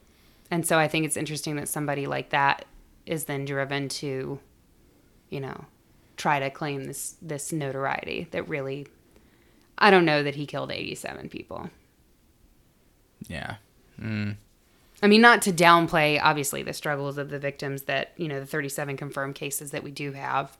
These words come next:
Speaker 1: but, um, you know, I, I just don't believe in giving these people power, and so fuck them. Fuck, fuck all Angels of Mercy killers. Um, fuck especially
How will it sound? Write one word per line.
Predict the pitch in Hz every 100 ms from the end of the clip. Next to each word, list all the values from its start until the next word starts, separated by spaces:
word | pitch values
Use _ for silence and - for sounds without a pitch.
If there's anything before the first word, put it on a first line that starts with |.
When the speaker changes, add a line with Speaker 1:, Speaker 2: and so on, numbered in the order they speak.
| -
Speaker 1:
but, | 143 135 - - - - - _
um, | 151 135 131 135 147
you | 190 165
know, | 143 139
I, | - -
I | 196
just | 202 208
don't | 190 165
believe | 165 165 156
in | 147
giving | 147 147
these | 143 -
people | 151 143
power, | 139 139 139 196 254 - _ - - - -
and | 147 139
so | - 135 131 127 135 - _ _
fuck | - - 170 -
them. | 165 160 262 277 _ _ _ _ _ _ _ _ _ _ _ _
Fuck, | - 175 - - _ -
fuck | - 165
all | 156 160 170 175 180 180
Angels | 185 175 175 175
of | - 185
Mercy | 170 160 185
killers. | - 165 160 180 196 -
Um, | 151 143 139
fuck | 143 160 156
especially | - 156 151 175 160 160 202